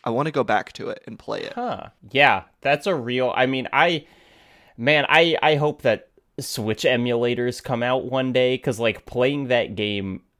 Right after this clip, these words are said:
Speaker 2: not on the Switch, I feel
Speaker 1: Yeah.
Speaker 2: like is going to be my real moment for it, where it's just, like, it's, it, it's running at fucking four eighty P or <laughs> whatever.
Speaker 1: <laughs> Dude, the amount of times I wanna replay that game and then I'm like,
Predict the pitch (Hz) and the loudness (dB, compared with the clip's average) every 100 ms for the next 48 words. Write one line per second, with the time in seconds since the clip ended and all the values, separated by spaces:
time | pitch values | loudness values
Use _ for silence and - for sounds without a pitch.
0 | _ - 101 92 98 101 98 95 95 - | _ -14 -8 -2 0 2 0 -2 -8 -10
1 | 95 95 - - - 113 123 127 113 101 | -6 -6 -6 -12 -6 -4 6 6 8 4
2 | 127 104 - 120 104 113 110 95 95 98 | 0 -4 0 0 0 0 0 0 -2 -2
3 | 107 107 101 107 110 113 123 117 113 - | -2 -2 -2 -2 -2 -6 -4 0 0 0
4 | 117 107 - 131 113 110 92 - - 139 | 0 -2 0 -2 -2 -4 -6 -4 2 2
5 | - - _ _ _ _ _ 135 - - | 2 -12 _ _ _ _ _ -6 -4 -6
6 | 135 135 110 107 101 98 95 - _ _ | -6 -4 0 2 2 0 -2 -4 _ _
7 | 117 98 98 87 95 - 113 92 95 92 | -6 -4 -8 -10 -14 -6 -4 -2 -4 -4
8 | 92 92 - 104 92 92 - 117 165 - | -8 -10 -8 -6 -6 -6 -4 0 0 2
9 | 220 - 208 - 185 - _ 117 - - | 2 4 0 0 -10 -10 _ -12 -12 -14
10 | - - 180 - 170 156 160 160 185 214 | -16 -20 -6 2 2 4 2 2 0 -2
11 | 175 160 147 131 131 127 123 113 113 120 | -6 0 0 2 0 -2 -2 0 2 2
12 | 151 113 123 120 113 113 113 107 | 2 -2 -2 -2 -2 -2 -2 -4